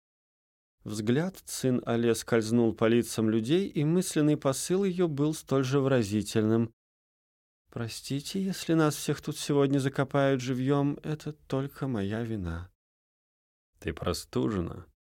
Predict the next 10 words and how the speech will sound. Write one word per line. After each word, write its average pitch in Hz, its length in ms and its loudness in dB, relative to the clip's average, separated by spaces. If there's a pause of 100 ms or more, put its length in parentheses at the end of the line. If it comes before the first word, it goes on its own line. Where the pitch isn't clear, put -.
(600)
Голос 92 520 0
князя 95 440 2
прервал 101 540 2
круговорот 95 600 0
безмолвных 92 720 2
посылок 110 640 -2
и 104 160 0
игру 101 260 -2
в 92 120 -6
гляделки. 92 800 -2